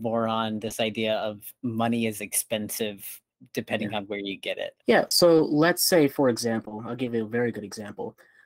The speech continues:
Speaker 2: Let's say that the ideal credit that they asked for, for the, from the lender was six eighty. They said, "Hey, we need you to have a six eighty.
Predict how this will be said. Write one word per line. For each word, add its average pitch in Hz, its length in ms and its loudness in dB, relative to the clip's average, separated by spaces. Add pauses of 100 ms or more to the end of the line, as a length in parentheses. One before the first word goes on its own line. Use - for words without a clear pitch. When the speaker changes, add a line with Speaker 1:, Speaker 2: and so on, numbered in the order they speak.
(120)
Speaker 2:
Let's 151 240 2
say 151 260 6
that 127 320 0
the 120 380 -2 (100)
ideal 147 480 2
credit 117 460 -2 (400)
that 117 120 -6
they 120 140 0
asked 117 300 -6
for, 117 400 -10 (100)
for 117 140 -2
the, 110 80 -6
from 120 180 -4
the 113 80 -4
lender 104 420 -6
was 101 200 -6
six - 220 -6
eighty. - 300 -4 (200)
They - 60 -6
said, 123 180 -8
"Hey, 143 380 2
we 120 120 -4
need 123 180 -2
you 127 60 -2
to 120 80 -2
have 117 160 -4
a 110 60 -4
six - 260 -4
eighty. 104 320 -4